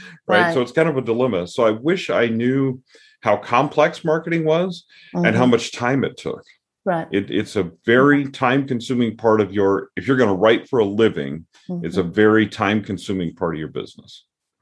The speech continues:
Speaker 2: Right. Yeah. Well, we can't move on without you telling us, what is the plan if we work, walk into a bookstore? Like,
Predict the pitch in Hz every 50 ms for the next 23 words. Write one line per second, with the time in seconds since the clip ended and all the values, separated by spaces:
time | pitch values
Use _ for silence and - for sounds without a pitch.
0 | _ _ _ _ _ _ _ 160 156 151 - - _ _ _ _ - 180 170 165
1 | 170 160 214 220 214 240 226 - - - - 254 254 247 233 226 240 262 262 240
2 | 214 202 214 208 190 190 190 - 220 190 - - 214 214 208 208 196 175 165 165
3 | - _ 208 214 240 - - 240 220 233 - 196 190 - - 220 214 220 220 208
4 | 208 202 175 196 - 185 185 170 180 180 175 175 180 - 196 196 185 175 180 -
5 | 180 170 170 - - 170 160 156 180 180 180 - - - 165 143 135 120 123 95
6 | - 151 156 151